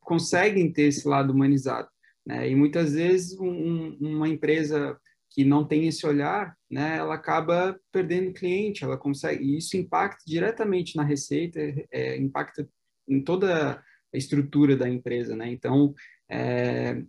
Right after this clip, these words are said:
eu acho que começa por aí, sabe? Então, uma empresa pequena, ela tem mais chances de trabalhar essa humanização, com certeza, né? Porque ela tá ali, ela, ela tem um pouco mais, ela é mais leve, ela é mais flexível, ela consegue ter uma relação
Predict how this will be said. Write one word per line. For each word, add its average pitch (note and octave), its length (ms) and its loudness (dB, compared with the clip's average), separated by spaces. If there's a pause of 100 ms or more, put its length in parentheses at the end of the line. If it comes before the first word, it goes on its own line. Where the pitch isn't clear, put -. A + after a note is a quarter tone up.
eu A#2 120 -4
acho C3+ 180 0
que D3 260 -6
começa D#3 380 2
por G3 220 2
aí, D3+ 240 4
sabe? A#2 340 -6
Então, D#3+ 260 2 (220)
uma C#3+ 140 6
empresa F3+ 320 6
pequena, F#3 380 2
ela F#3+ 180 4
tem F3 360 2
mais F#3 360 2
chances F#3+ 580 -2
de D3 140 -4
trabalhar C3+ 500 2
essa D3 180 -4
humanização, C3+ 720 -2
com C3+ 200 -4
certeza, E3+ 640 -2 (140)
né? B2+ 140 -2
Porque C3 260 -4
ela B2+ 180 0
tá C#3+ 180 0
ali, D3+ 440 2
ela, B2+ 300 -2 (120)
ela B2 300 -4
tem D3 220 2
um D#3+ 100 2
pouco D3 260 -4
mais, C#3 240 2
ela B2+ 220 -2
é A#2+ 80 -2
mais C3+ 240 0
leve, D3+ 400 0
ela A#2+ 140 -6
é A#2+ 40 -6
mais C3 280 -6
flexível, C#3 640 -2
ela A#2+ 160 2
consegue D#3 440 -2
ter D#3+ 100 0
uma D3 120 4
relação C#3 560 2